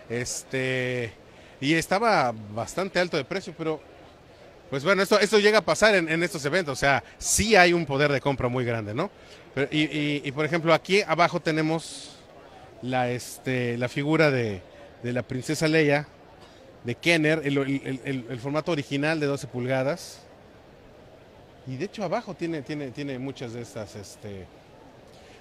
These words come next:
de estas, de estas figuras, ¿no? Por ahí hay un Jawa, también original de, de, de lanzamiento. Ah, y aquí están estos, eh,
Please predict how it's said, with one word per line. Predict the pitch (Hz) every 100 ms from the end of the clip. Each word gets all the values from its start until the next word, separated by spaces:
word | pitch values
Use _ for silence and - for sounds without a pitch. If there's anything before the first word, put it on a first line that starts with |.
| -
de | 135
estas, | 135 139 - - - - - - - - - - - - - - - - -
de | 123
estas | 143 160 -
figuras, | 139 165 143 123
¿no? | 151
Por | 139
ahí | 143 156
hay | 156 156
un | 151
Jawa, | 123 160 156 151 170 - - - - - - - - - -
también | 117 131 143 147 123 - - - - - 127
original | 139 127 147 160 170 156
de, | 139 117 - -
de, | 110 123 113
de | 123
lanzamiento. | 123 123 143 180 175 196
Ah, | 202 233 -
y | 160
aquí | 156 202
están | 226 - 190 190 202 - - - -
estos, | 151 156 - 175 - - -
eh, | 131 131 123